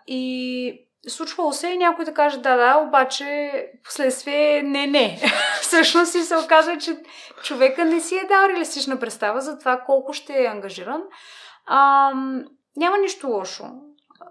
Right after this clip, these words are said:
Ам, то не е било с някаква лоша умисъл. Понякога наистина много искаме да правим нещо, обаче се оказва, че не сме си преценили възможностите в този един конкретен момент. Или пък се е случило нещо форс-мажорно.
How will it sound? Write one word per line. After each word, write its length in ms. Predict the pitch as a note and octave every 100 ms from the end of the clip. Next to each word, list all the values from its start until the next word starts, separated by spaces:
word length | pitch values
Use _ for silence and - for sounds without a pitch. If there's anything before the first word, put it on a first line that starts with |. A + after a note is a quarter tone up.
| - -
Ам, 440 | C4 B3+ B3 A#3 A3+ _ _ -
то 300 | C4 C4 B3+
не 180 | B3+ C4+
е 60 | C4
било 280 | C4 A#3+
с 220 | A3 - A#3+
някаква 280 | G3+ -
лоша 320 | G#3+ G3+ G3 G#3
умисъл. 840 | G3 F#3 - C4 D4 D4 C#4+ - - - E4+ -
Понякога 500 | C#4 C#4 C4+ B3+ C4+
наистина 480 | C4 C4+ C4+ C#4+ C4+
много 360 | B3 B3+ B3
искаме 320 | A#3 A#3 A#3 G#3
да 100 | G#3
правим 280 | G#3+ G#3
нещо, 240 | A3 C4+ C4
обаче 240 | A#3+ A#3
се 80 | B3
оказва, 340 | A3+ G#3 G3
че 540 | G#3 A#3 A3+ A3 G#3+ -
не 120 | G#3+
сме 260 | G#3 A3+ A3+
си 180 | A3+ A3+
преценили 880 | A#3 - G#3+ G3+ G3 F#3+ F#3+ F#3 F3
възможностите 640 | F3+ F#3 F#3 F3 - - B3+
в 100 | -
този 240 | A3 G#3+
един 220 | F#3+ G#3+
конкретен 440 | G#3+ F3+ F#3 F#3+ F#3+
момент. 360 | F3+ F3 E3+ _ _ _ - - -
Или 160 | A#3+ G#3
пък 120 | G#3+
се 100 | -
е 20 |
случило 280 | G#3 G#3 G#3+
нещо 240 | G3 - -
форс-мажорно. 640 | F3 - F3+ F#3 E3+